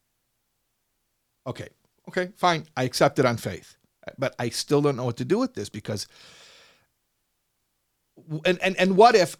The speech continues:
okay, the guy doesn't say this, but let's say, let's say they say to him, "By the way, we don't like your beard. We're not hiring you 'cause of the beard." Now, the guy didn't say that. But let's say, just for the sake of argument, that that's what's ha-, that's what happened.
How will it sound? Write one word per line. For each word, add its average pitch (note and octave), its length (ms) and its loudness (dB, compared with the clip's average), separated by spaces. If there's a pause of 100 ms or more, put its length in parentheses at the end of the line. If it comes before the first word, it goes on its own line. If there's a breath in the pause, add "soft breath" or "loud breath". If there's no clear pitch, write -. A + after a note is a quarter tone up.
(280)
okay, - 180 -8
the A#2 140 -10
guy F3 160 4
doesn't C3+ 260 0
say F#2+ 200 -6
this, - 180 -14
but D3 180 0
let's G3 220 2
say, D3 340 0 (1000)
let's F#3 220 2
say F3 120 4
they D3+ 140 2
say C3+ 240 0
to A#2+ 100 -8
him, G#2+ 240 -8 (180)
"By C3 120 2
the C3+ 100 4
way, A#2+ 120 0
we A2+ 120 -4
don't C3 140 -2
like B2 160 -4
your B2 80 -2
beard. - 320 -6 (800)
We're C#3 100 -4
not F3+ 140 6
hiring D#3+ 360 4
you C3 100 -4
'cause B2 180 -6
of A2 60 -6
the B2 60 -4
beard." G#2+ 240 -6 (200)
Now, A#2 100 -12
the B2 120 -14
guy F3 120 2
didn't D#3+ 200 0
say A#2 160 -4
that. E2+ 200 -14 (200 loud breath)
But F3 100 6
let's A#3 200 6
say, E3+ 240 4 (1500 loud breath)
just G#3 180 0
for F3+ 80 0
the D#3+ 80 2
sake D3 240 4
of A2+ 100 -6
argument, F#2+ 380 -6
that A#2+ 80 -8
that's C#3 220 -2
what's B2+ 160 -6
ha-, A#2 180 -8
that's C#3+ 260 0
what C3+ 120 2
happened. - 500 -8